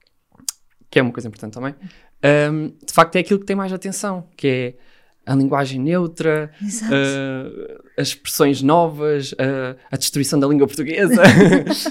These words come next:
Speaker 1: E, e sim, e p-, para mim, pronto, eu, eu prefiro, eh, pronomes neutros, portanto a ausência de pronomes,
Speaker 2: Uhum.
Speaker 1: que é uma coisa muito estranha,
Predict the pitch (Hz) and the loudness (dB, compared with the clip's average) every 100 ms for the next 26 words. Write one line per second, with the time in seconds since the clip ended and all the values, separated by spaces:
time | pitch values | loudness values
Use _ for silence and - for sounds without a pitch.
0 | 233 - 320 170 175 170 170 175 165 - | -10 -14 -4 -2 0 -4 -6 -8 -12 -8
1 | - 165 196 160 139 127 123 - - 139 | -4 -2 -2 -2 -4 -8 -10 -20 -8 -2
2 | 135 151 143 110 120 123 127 _ 120 120 | 0 -2 -4 -6 -4 -6 -8 _ -8 -8
3 | 113 113 _ - - 147 127 110 107 _ | -10 -14 _ -10 -4 -2 -2 -4 -10 _
4 | _ _ _ - - 120 113 110 143 _ | _ _ _ -20 -4 -2 -2 -6 -14 _
5 | - 120 120 117 131 156 226 - - - | -8 -4 -4 -2 -2 -2 -2 -10 -14 -4
6 | 123 123 120 127 143 139 - 110 - 123 | -2 2 2 0 -2 -2 -6 -10 -12 -6
7 | 127 143 185 233 190 165 120 123 123 120 | -6 -6 -8 -8 -8 2 2 2 -4 -6
8 | 123 117 - - 123 135 156 | -6 -8 -8 -2 -2 -2 -10